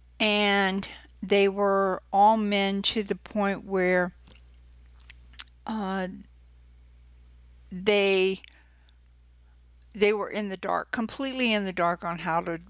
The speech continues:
build, how to have a website. So I built their websites for them, and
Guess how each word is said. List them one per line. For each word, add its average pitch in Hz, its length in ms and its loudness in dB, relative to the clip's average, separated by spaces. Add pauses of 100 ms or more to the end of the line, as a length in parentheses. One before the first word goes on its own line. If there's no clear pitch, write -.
(120)
build, 185 380 -2
how 190 280 0
to 190 260 -4
have 180 260 -4
a 170 60 -8
website. 165 680 -2 (540)
So 233 420 2
I 208 140 -2
built 226 320 4
their 214 280 2
websites 190 680 0
for 185 320 -6
them, 185 360 -6
and 185 640 -2